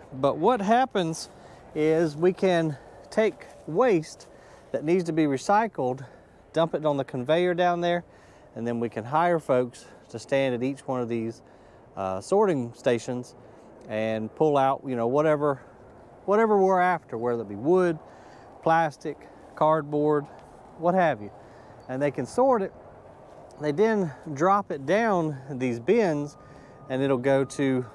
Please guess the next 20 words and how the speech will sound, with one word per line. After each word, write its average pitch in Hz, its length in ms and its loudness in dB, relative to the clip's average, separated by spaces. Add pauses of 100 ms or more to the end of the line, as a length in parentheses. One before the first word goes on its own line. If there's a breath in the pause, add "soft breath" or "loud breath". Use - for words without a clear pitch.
(180 loud breath)
wherever 120 420 2
it 107 80 -4
needs 113 220 -4
to 117 100 -8
go 143 220 2
to. 98 220 -6 (460 loud breath)
So - 120 0
I 120 40 4
went 220 200 4
ahead, 202 420 2 (400 loud breath)
um, 123 500 -4
a 120 60 -6
few 175 180 0
years 156 300 2
back 143 300 2 (540 loud breath)
and 110 120 -6
poured 156 220 2
a 143 40 2
concrete 143 580 -2
pad 147 500 2